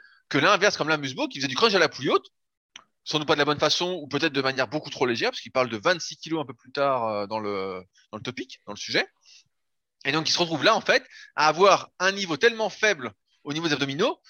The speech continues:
que, en fait, bah, il peut pas faire la stratégie, entre guillemets, à mettre en place, de faire des abdominaux tous les jours pendant des mois, voire des années, pour rééquilibrer, on va dire,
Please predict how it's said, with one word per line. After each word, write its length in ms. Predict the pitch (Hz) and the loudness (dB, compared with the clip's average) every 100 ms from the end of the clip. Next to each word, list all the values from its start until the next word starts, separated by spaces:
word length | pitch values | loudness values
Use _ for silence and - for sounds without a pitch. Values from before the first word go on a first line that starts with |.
| - _ - | -20 _ -2
que, 100 | 160 | 4
en 120 | 139 | 4
fait, 200 | 156 233 | 4 2
bah, 80 | 143 | 0
il 100 | 131 | -2
peut 100 | 123 | -2
pas 240 | - 240 | 4 6
faire 380 | - - 190 247 - _ 113 | 6 2 4 4 0 _ -2
la 180 | 160 | 0
stratégie, 720 | 190 185 175 165 135 175 156 _ _ _ | 2 0 0 0 -4 -8 -10 _ _ _
entre 300 | 143 143 - | 0 0 0
guillemets, 380 | 139 131 147 143 | -4 -2 2 2
à 160 | - 156 | 4 2
mettre 220 | 139 - | 2 -2
en 40 | 110 | -4
place, 380 | 135 208 226 - _ | 2 2 0 -6 _
de 80 | 143 | -2
faire 140 | 151 | 0
des 100 | 139 | 0
abdominaux 360 | 135 139 143 135 | 0 -4 -6 -8
tous 120 | 143 | -4
les 120 | 175 | -4
jours 200 | 151 170 | 2 0
pendant 220 | 143 120 110 | 0 -4 0
des 160 | 156 | 0
mois, 260 | 170 165 160 | 4 4 4
voire 220 | 117 113 | 2 -2
des 200 | 120 190 | 0 0
années, 280 | 123 135 - _ - _ - | 0 -2 -8 _ -20 _ -6
pour 300 | 185 180 104 | -2 0 0
rééquilibrer, 1000 | 113 208 247 226 - 180 175 165 165 147 | 4 6 6 2 -4 -10 -6 0 2 4
on 60 | |
va 140 | 131 123 | 2 2
dire, 220 | 165 | 0